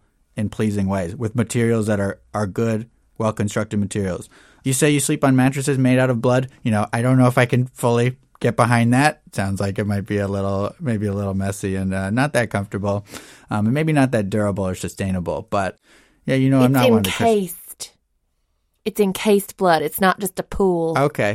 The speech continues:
Speaker 2: It's not just a pool.
Speaker 1: So encased in, like, uh,
Speaker 2: Encased
Speaker 1: like a
Speaker 2: in
Speaker 1: layer
Speaker 2: a,
Speaker 1: of
Speaker 2: a casing of sewn together skin bits.
Speaker 1: Okay.
Speaker 2: But let's not get into that. We just do things a little different down in Sheol. That's for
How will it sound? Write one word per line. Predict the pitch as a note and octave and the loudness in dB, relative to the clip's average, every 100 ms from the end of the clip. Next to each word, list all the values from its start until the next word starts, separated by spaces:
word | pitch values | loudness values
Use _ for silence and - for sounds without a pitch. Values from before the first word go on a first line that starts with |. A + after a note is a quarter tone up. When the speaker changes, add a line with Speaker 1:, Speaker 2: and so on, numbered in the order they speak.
| A#2+ | -2
Speaker 2:
It's | - | -2
not | F#3 | -2
just | G3 E3+ - | -2 -6 -6
a | |
pool. | - - E3+ D#3+ | -8 -4 0 4
Speaker 1:
So | D#3 | 4
encased | C3 B2+ C3+ B2 - B2+ | 6 4 0 -2 -2 0
in, | A#2 | 2
like, | A2+ G#2+ G2+ | 2 0 -2
uh, | A2+ A2 A2 C#3 F3 _ - | -2 0 0 -4 -10 _ -20
Speaker 2:
Encased | - G#3+ G#3 F#3+ | -14 -8 -4 -2
Speaker 1:
like | B2 A2+ | 0 0
a | |
Speaker 2:
in | A2+ | 0
Speaker 1:
layer | A2+ - A2+ A2 | 2 2 2 2
Speaker 2:
a, | A#2 | -2
Speaker 1:
of | - | -6
Speaker 2:
a | - E3 _ | -14 -14 _
casing | - G3 G3+ G3+ - A3 G#3 | -14 -6 -4 -4 -4 -4 -4
of | - E3 E3 _ _ _ _ _ _ _ | -8 -10 -10 _ _ _ _ _ _ _
sewn | - - G3 G3+ G#3 | -16 -2 -2 0 -4
together | A3+ F#3+ F#3 F#3+ G3 | -8 -6 -6 -6 -10
skin | F#3+ - E3 D3+ | -12 -12 -10 -8
bits. | D3+ D3 D3 - - - - | -10 -10 -12 -14 -20 -14 -2
Speaker 1:
Okay. | A#2+ B2 C3+ | -2 0 2
Speaker 2:
But | - C4+ | 2 4
let's | E4+ A4 | 2 4
not | A4+ G4+ | 0 -2
get | E4 D#4 | 0 -2
into | C#4+ F#4 G4 | -2 -4 -4
that. | |
We | C4 | -6
just | C#4+ G4 | -8 -6
do | C4 | -6
things | B3+ A3+ G3 | -2 -2 -2
a | |
little | F#3+ F3 | -6 -4
different | E3+ D#3 D#3+ | -4 -4 -6
down | D#3 D3 | -4 -4
in | D3 | -4
Sheol. | - D#3 C#3 C3 - - - - _ _ _ | -4 -2 -2 -4 -6 -20 -20 -20 _ _ _
That's | - A3+ A#3 - - - - - - _ _ | 2 4 4 0 -10 -14 -14 -16 -20 _ _
for | _ - A3 G3+ G3 F3+ | _ -2 -2 2 0 -2